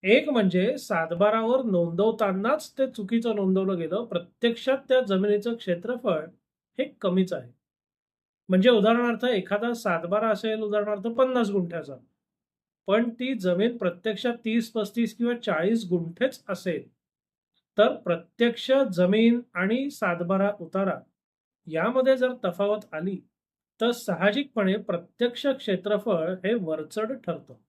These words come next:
कारण कागदाप्रमाणे आपल्याला जमिनीची निर्मिती करता येत नाही,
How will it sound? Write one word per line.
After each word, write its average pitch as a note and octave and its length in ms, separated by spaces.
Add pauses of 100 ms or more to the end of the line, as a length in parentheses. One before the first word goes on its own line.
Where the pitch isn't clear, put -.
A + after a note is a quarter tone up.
(560)
कारण A3+ 240 (100)
कागदाप्रमाणे G3+ 960
आपल्याला G#3 480
जमिनीची G3 600
निर्मिती F#3 500
करता F3+ 440
येत F3+ 360
नाही, D3 260